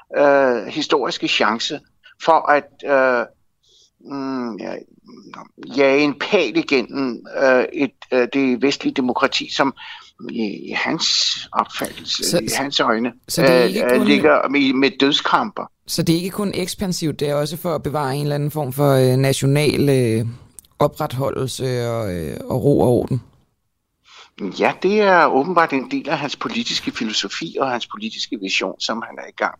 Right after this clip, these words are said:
Speaker 1: med at realisere.
Speaker 2: Og Samuel Raklin, de her, øh, vurderinger, du laver, kan du give nogle eksempler på, hvad det er, der, øh,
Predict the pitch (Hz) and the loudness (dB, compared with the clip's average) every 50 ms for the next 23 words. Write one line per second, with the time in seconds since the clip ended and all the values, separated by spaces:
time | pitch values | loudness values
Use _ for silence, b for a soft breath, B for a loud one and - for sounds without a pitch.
0 | - 107 107 95 - - - 78 - _ _ - - - - 64 - - _ _ | -14 -12 -12 -12 -12 -12 -12 -12 -12 _ _ -8 -8 -8 -8 -8 -10 -14 _ _
1 | - 175 165 - 165 160 160 156 160 165 160 156 - 165 165 156 180 196 202 202 | -4 -2 -2 -2 -2 -2 -2 -2 -2 -4 -4 -4 -2 -2 -2 0 0 0 0 0
2 | 185 175 170 165 156 151 147 156 147 - 185 196 185 180 170 156 147 147 147 147 | -2 -2 -2 -2 -2 -2 -2 -2 -4 -2 -4 -4 -2 -2 -4 -2 -2 -2 -2 0
3 | 143 147 160 180 180 127 - - 160 147 147 135 165 185 226 220 208 175 - - | 0 0 0 0 -2 -2 -4 -4 -4 -4 -4 -2 -2 -2 0 0 0 -2 -2 -4
4 | - 220 - - 202 - 190 185 170 156 165 165 160 151 151 151 160 - - 190 | -4 -4 -2 -4 -6 -4 -2 -2 -2 -2 -2 -2 -2 -2 -2 -2 -4 -4 -4 -4
5 | 185 175 170 165 156 147 143 139 135 135 127 101 | -4 -2 -2 -2 -2 -2 -2 -2 -2 -2 -4 -4